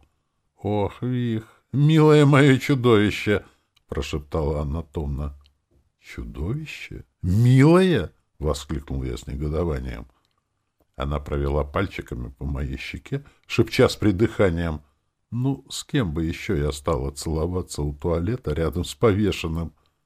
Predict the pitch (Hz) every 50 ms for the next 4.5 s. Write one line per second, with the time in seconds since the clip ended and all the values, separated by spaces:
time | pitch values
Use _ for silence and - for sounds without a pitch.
0 | _ _ _ _ _ _ _ _ - 71 80 85 82 82 101 127 143 143 - -
1 | 60 57 57 60 60 58 55 58 64 64 67 67 - - - - 78 62 57 55
2 | 55 - - - _ _ _ _ _ - 107 98 92 107 107 95 95 90 87 90
3 | 92 90 85 80 - - - 156 147 - 135 127 107 - - 113 - 143 131 131
4 | - - - 85 73 73 73 69 69 69